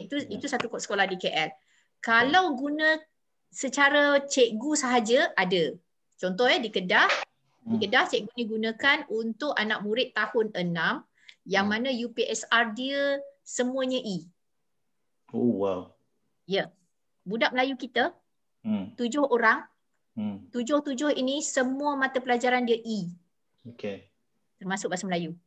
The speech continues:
Speaker 1: Guru besar
Speaker 2: Hmm.
Speaker 1: cakap, budak ni budak Melayu, budak kita,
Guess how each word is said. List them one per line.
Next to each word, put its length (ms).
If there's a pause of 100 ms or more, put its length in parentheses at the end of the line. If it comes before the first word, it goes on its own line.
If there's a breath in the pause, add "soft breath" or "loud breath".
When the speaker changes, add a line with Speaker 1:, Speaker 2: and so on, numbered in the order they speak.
(240)
Speaker 1:
Guru 120
besar 160
Speaker 2:
Hmm. 80
Speaker 1:
cakap, 320 (440)
budak 300
ni 140
budak 180
Melayu, 400
budak 300
kita, 500